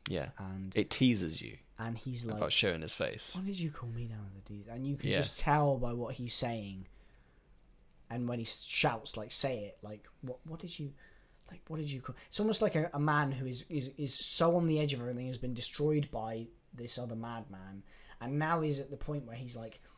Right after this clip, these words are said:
Speaker 2: "Maybe all this was worthless.
Speaker 1: Hmm.
Speaker 2: Maybe it was all stupid to plan and stuff. Maybe I was always gonna become the thing they labeled me as." And he does. He becomes
Speaker 1: Yeah.
Speaker 2: Two-Face. It's so good.
Speaker 1: I,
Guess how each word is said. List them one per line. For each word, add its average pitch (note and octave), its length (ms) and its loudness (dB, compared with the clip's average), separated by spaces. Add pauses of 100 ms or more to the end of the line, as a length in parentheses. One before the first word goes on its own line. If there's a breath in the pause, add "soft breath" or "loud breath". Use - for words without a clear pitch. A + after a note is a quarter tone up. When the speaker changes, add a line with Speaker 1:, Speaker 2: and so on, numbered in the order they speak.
(400)
Speaker 2:
"Maybe F3 320 0
all C#3+ 140 4
this C#3+ 300 -2
was C3 200 -8
worthless. G#2 680 -12 (260)
Speaker 1:
Hmm. G2+ 340 4
Speaker 2:
Maybe C#3+ 220 2
it C3+ 100 -4
was C#3+ 240 -4
all C3 220 -4 (260)
stupid - 560 -2
to A#2 80 -4
plan A2 400 2
and G#2+ 140 -10
stuff. - 240 -10
Maybe C3+ 200 -2
I B2+ 100 0
was B2 140 -6
always C3 240 -4
gonna B2+ 180 -6
become A#2+ 340 -6
the A2+ 80 -6
thing B2 240 -6
they A2+ 100 -6
labeled A2 380 -6
me G2 160 -12 (120)
as." - 180 -18 (280)
And G2+ 280 -10 (400)
he B2 120 -10
does. A#2 340 -4
He A2+ 80 -10
becomes G#2 540 -8
Speaker 1:
Yeah. D#2 160 -4
Speaker 2:
Two-Face. G2+ 560 -6 (2500)
It's - 100 -8
so F#2 160 -4
good. G2 240 -6 (100)
Speaker 1:
I, A2 60 10